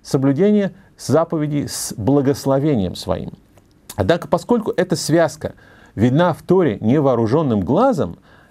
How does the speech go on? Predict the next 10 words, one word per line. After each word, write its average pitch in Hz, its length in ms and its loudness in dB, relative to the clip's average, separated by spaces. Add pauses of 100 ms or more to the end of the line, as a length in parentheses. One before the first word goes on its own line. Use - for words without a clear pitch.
то - 40 -20
есть - 120 -4
о - 20 0
ней 107 160 2
сказано 101 360 0
неоднократно 104 840 -2 (380)
и, 101 180 0 (160)
и 107 80 -2
открытым 101 480 0
текстом, - 500 -2